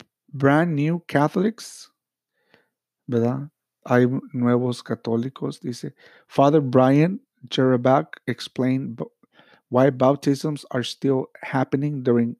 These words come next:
the pandemic." Dice, "¿Por qué?". El padre Brian explicó por qué los bautismos están sucediendo todavía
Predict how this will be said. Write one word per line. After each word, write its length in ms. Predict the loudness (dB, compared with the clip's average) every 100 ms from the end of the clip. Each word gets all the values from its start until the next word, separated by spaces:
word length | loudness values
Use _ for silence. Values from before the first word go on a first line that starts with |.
| -6
the 100 | -6
pandemic." 680 | -4 -4 -2 -2 -4 -8 -20 _ _ _ _ _
Dice, 220 | -6 -4
"¿Por 300 | -2 -4 -6 0
qué?". 340 | 2 4 2 -4
El 140 | -4
padre 500 | 0 0 0 0 -2
Brian 600 | 0 0 2 2 -2 -6 _ _ _ -12
explicó 520 | -12 -6 -6 -2 -4
por 260 | -2 -4 -2
qué 340 | 2 2 2 0
los 180 | -2
bautismos 640 | 0 0 2 -2 0 -2 -2
están 320 | -2 0 -2
sucediendo 440 | -2 0 2 2
todavía 480 | 2 2 4 2 2